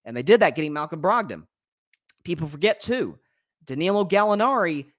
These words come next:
did not play a dribble for the Celtics, which was a, you know, he was a huge acquisition for them, but he hurt his knee overseas, blew out his knee, and didn't, again, he wasn't healthy for the entirety of the season.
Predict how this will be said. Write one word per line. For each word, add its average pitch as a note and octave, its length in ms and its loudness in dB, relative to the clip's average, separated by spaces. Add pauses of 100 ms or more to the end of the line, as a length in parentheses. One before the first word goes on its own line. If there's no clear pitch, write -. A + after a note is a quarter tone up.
(120)
did F#3 180 -2
not A3 220 0
play G#3 220 2
a F#3 180 -6
dribble B3 380 -2
for F3+ 100 -8
the D#3 80 -2
Celtics, D3+ 580 -4
which C#3 200 -10
was D3 120 -10
a, B2+ 200 -10
you D#3 100 -6
know, C#3 40 -4
he D3+ 100 -4
was F#3+ 100 -8
a A#2 60 -8
huge G#3+ 280 -8
acquisition F#3+ 560 -2
for D3 220 -4
them, D3 260 -6 (380)
but D#3+ 340 2 (460)
he C3+ 140 -12
hurt E3 180 0
his D3 140 -8
knee A3+ 180 -2
overseas, F#3 440 -2
blew E3 160 0
out D#3+ 120 2
his D3+ 120 -6
knee, A3+ 140 -4
and E3+ 100 -4
didn't, E3 360 -8
again, F#3 240 -4
he C#3+ 60 -6
wasn't C#3 260 -8
healthy D3+ 240 -8
for - 80 -18
the D#3 80 -8
entirety D#3+ 400 -2
of E3 80 -6
the E3+ 60 -8
season. A#3 380 -6